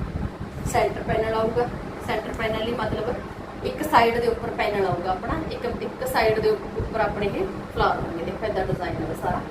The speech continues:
ਇੱਕ ਸਾਈਡ ਤੇ ਆਪਣੇ ਆਊਗੀ ਇਹ ਸਾਰੀ ਵੇਲ ਬਣੀ ਹੋਈ, ਇੱਕ ਸਾਈਡ ਤੇ ਆਪਣੇ ਫਲਾਰ ਆਉਣਗੇ। ਤੇ ਇੱਧਰ ਆਊਗਾ ਇਹਦੇ ਬਾਜੂ ਦਾ ਵਰਕ,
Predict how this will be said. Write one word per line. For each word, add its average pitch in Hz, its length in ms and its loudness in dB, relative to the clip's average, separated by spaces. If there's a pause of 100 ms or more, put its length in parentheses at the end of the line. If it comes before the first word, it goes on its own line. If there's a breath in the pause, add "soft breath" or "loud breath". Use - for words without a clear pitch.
(540)
ਇੱਕ 233 100 -8 (140)
ਸਾਈਡ 226 260 0
ਤੇ 240 120 -2
ਆਪਣੇ 226 280 0
ਆਊਗੀ 214 360 -2 (380)
ਇਹ 214 60 -6
ਸਾਰੀ 202 240 -2
ਵੇਲ 196 280 6
ਬਣੀ 285 260 2
ਹੋਈ, 294 180 0 (160)
ਇੱਕ 240 120 -4 (120)
ਸਾਈਡ 202 200 2
ਤੇ 196 100 -4
ਆਪਣੇ 196 260 -2 (240)
ਫਲਾਰ 196 240 4
ਆਉਣਗੇ। - 200 -4 (600)
ਤੇ - 160 -2
ਇੱਧਰ 226 180 2
ਆਊਗਾ 220 220 6
ਇਹਦੇ 220 120 8
ਬਾਜੂ 180 280 4
ਦਾ 208 80 2
ਵਰਕ, 220 360 -2